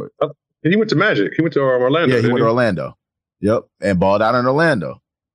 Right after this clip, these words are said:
Speaker 1: and then Mike had to bust his ass.
Speaker 2: Mm-hmm.
Speaker 1: So, um, you got Cartwright,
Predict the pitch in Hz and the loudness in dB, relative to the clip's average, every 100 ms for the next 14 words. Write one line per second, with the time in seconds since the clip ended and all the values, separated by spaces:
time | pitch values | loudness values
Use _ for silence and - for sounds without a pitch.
0 | _ - 85 90 92 98 95 80 92 101 | _ -6 0 2 2 0 -2 -2 -2 0
1 | 113 127 135 87 - - _ _ _ - | 0 2 2 0 -6 -20 _ _ _ -4
2 | 90 98 95 107 101 98 92 87 - 92 | -2 0 2 2 2 0 -2 -6 -4 0
3 | 98 95 90 85 82 82 82 _ _ _ | 2 2 0 0 -2 -6 -8 _ _ _
4 | _ _ _ - 101 107 110 107 98 87 | _ _ _ -2 0 0 0 0 0 -2
5 | - _ _ _ _ _ _ _ _ _ | -6 _ _ _ _ _ _ _ _ _
6 | _ _ - 120 117 120 123 | _ _ -4 -2 0 0 0